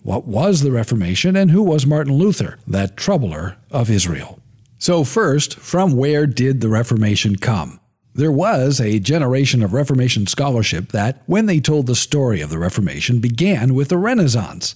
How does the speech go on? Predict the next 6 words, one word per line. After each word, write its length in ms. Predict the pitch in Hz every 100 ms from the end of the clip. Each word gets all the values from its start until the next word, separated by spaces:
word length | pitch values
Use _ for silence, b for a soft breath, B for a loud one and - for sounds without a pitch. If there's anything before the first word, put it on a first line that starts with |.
| - -
who 120 | 120
largely 640 | 92 110 185 170 180 160
ignored 540 | 135 123 123 123 127 117
the 240 | 120 110 B B
medieval 480 | - 98 95 87 90
church. 580 | - 110 78 - -